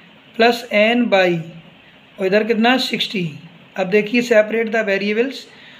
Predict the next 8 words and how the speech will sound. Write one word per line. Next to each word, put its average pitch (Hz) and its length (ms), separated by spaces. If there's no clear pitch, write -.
क्या 220 120
करना 220 280
होगा, 220 220
सिक्सटी 240 520
माइनस 208 460
थर्टी 196 520
equal 208 400
to 233 60